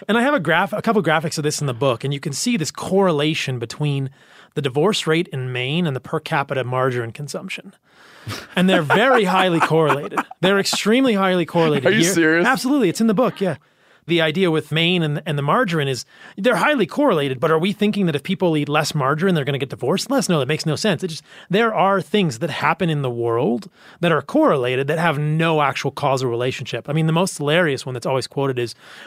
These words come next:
Speaker 1: the number of movies Nicolas Cage appears in is highly correlated with, like, I think it's something morbid like death, hangings by suicide or something like that.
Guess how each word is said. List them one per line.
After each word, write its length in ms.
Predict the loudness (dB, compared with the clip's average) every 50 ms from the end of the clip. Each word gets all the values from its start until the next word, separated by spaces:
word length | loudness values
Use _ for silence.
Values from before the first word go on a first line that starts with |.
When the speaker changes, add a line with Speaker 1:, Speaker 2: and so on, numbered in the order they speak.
| -8 -4
Speaker 1:
the 80 | 0
number 180 | 0 2 2 2
of 80 | 2 0
movies 280 | 0 0 -2 -2 -2 -4
Nicolas 300 | -4 -4 -2 -4 -4 -4
Cage 300 | -6 -4 -2 -2 -2 -2
appears 340 | -4 -4 -2 -2 -2 -2 -2
in 140 | -4 -4 -4
is 120 | -6 -6
highly 300 | -4 -2 0 0 0 0 -2
correlated 520 | -2 -2 -2 0 0 0 -2 -2 -4 -6
with, 140 | -8 -6 -2
like, 340 | -2 -2 -2 -2 -4 -8 -20 _ -20 -20 -20 -20 -20 -20 -20 -20 -20 -16 -12
I 40 |
think 120 | -10 -10 -8
it's 120 | -8 -8
something 240 | -8 -8 -6 -6 -6
morbid 340 | -4 -2 -2 -2 -2 -2 -4
like 180 | -4 -6 -8 _ _ -10 -4
death, 240 | -4 -4 -4 -4
hangings 440 | -6 -2 -2 0 0 0 0 -2 -4
by 160 | -4 -4 -4
suicide 640 | -4 -4 -6 -4 -2 -2 -2 -4 -4 -6 -6 -6 -6
or 20 | -8
something 320 | -8 -8 -8 -8 -8 -8
like 140 | -8 -8 -8
that. 200 | -10 -12 -12